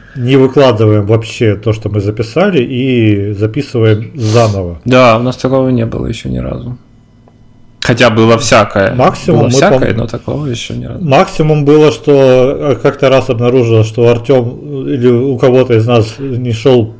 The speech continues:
Speaker 1: первые сорок минут звук, и мы перезаписывали начало.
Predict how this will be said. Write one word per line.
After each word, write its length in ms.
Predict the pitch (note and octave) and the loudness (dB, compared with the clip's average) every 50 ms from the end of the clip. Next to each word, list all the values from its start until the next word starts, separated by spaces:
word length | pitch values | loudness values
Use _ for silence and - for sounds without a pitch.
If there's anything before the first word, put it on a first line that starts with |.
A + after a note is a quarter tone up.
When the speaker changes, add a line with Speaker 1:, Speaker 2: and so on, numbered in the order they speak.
| - - - | -20 -10 -2
Speaker 1:
первые 280 | - C3 B2 A#2+ A#2+ | -2 0 0 2 0
сорок 340 | A2+ - C3 A#2+ B2 A2 A2+ | 0 0 0 2 2 0 0
минут 200 | A#2+ A#2 A#2+ A#2+ | -2 -2 -2 -2
звук, 320 | A2 A2+ A#2 C3+ F#3+ A3 G#3+ - - - - - - _ _ - - - - - - - - _ _ - | 0 0 0 0 0 -2 -4 -6 -16 -20 -20 -20 -20 _ _ -20 -20 -20 -20 -20 -20 -20 -20 _ _ -6
и 60 | - A#2+ | -2 0
мы 140 | A#2+ B2 | 2 2
перезаписывали 800 | A#2 A2+ C3 A#2 A2+ A2 A#2+ A#2+ - C3 A2+ - B2+ A2+ A2 A2 | 2 2 2 0 2 0 0 -2 -2 -6 -6 -2 0 2 2 2
начало. 560 | A2 A2 A2+ A2 - - G2+ F#2 E2+ E2 D#2+ | 2 2 0 0 0 -2 -4 -4 -4 -8 -10